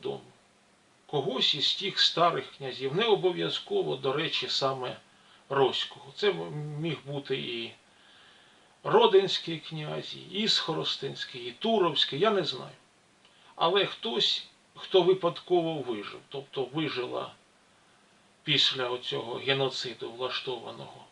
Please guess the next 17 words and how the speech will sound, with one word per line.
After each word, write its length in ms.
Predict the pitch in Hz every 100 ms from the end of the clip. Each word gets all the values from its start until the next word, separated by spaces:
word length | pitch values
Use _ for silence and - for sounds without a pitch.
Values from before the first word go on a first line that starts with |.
| _
варягами, 760 | 175 143 190 254 190 208 180 - - -
вижила 540 | 135 180 139 139 127
княгиня 640 | 123 147 147 147 277 226
і, 120 | 165 180
вочевидь, 600 | 175 - 180 214 226 139
мала 600 | 170 185 175 170 - -
законного 680 | 147 - 180 165 - 131
нащадка, 680 | 135 131 - 131 120 - -
сина 360 | - 185 196 151
когось 440 | - 120 156 -
із 200 | 123 -
тих 220 | - 151
старих 440 | - - 135 135 -
князів, 440 | 135 123 110 135 - _ - - -
в 80 | 127
інтересах 800 | 170 160 180 160 143 - 135 -
якого 600 | 151 - 262 254 185